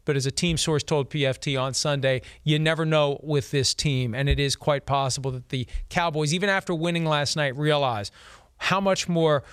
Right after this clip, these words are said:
potent their offense would be if they had a Josh Gordon there drawing double coverage on a regular basis. So we'll see what happens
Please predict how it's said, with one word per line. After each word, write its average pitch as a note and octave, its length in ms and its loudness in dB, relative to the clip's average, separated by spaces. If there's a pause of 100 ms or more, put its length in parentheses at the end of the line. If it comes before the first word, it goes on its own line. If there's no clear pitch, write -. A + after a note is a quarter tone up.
(180)
potent F3 280 0
their D#3 160 4
offense D3 400 -2
would C3+ 160 -2
be C#3 260 0
if C3+ 100 -2
they C#3 160 2
had C#3+ 360 0
a C#3 100 -6
Josh C3+ 340 0
Gordon C#3 340 2
there B2 140 2
drawing C3+ 420 2
double B2+ 200 0
coverage A#2+ 500 0 (280)
on C#3 360 2 (440)
a C#3+ 60 2
regular C#3 360 2
basis. - 600 0 (1080)
So - 160 2
we'll D#3 200 2
see - 240 0
what D3 140 2
happens G2+ 480 -4